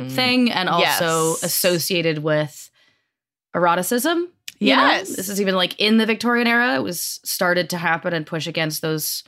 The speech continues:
Speaker 1: Yeah.
Speaker 2: moralistic anti-sex values. And
Speaker 1: Yeah.
Speaker 2: that's when things like silk and other lovely, almost, like, sensually flesh reminiscent
Speaker 1: Right.
Speaker 2: textiles came forward.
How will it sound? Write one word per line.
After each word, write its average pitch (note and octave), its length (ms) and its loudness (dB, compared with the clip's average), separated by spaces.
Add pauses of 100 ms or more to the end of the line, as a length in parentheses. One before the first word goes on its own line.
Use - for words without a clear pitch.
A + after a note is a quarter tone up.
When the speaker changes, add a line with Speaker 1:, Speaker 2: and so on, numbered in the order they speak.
(160)
Speaker 1:
Yeah. F#3 280 -2
Speaker 2:
moralistic E3 680 0 (600)
anti-sex E3+ 500 -2
values. A3 800 2
And E3 200 -2
Speaker 1:
Yeah. E3+ 220 2 (680)
Speaker 2:
that's D#3+ 280 -4
when E3 140 0
things D#3 300 -2
like D#3 160 -2
silk D#3 400 -2
and D3+ 360 -2 (840)
other E3+ 240 -2
lovely, E3 500 -2
almost, E3+ 320 -2
like, E3 140 -2
sensually D#3 680 2
flesh D3+ 600 0
reminiscent D3+ 800 -2 (240)
Speaker 1:
Right. D#3 380 -6 (680)
Speaker 2:
textiles E3 760 0
came F3 280 -4
forward. F3+ 520 -4